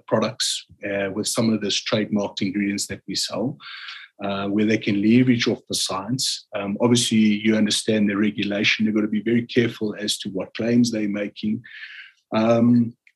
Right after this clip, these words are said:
but, yeah, we are purely an ingredient supplier, and, um, we like to promote the, the benefits of all these ingredients. And, uh,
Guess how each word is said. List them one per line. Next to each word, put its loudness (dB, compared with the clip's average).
but, 4
yeah, 6
we 6
are 2
purely 4
an 4
ingredient 2
supplier, -4
and, 0
um, -2
we 2
like 0
to -6
promote 2
the, -6
the 0
benefits 0
of -2
all 0
these -2
ingredients. -8
And, 0
uh, -8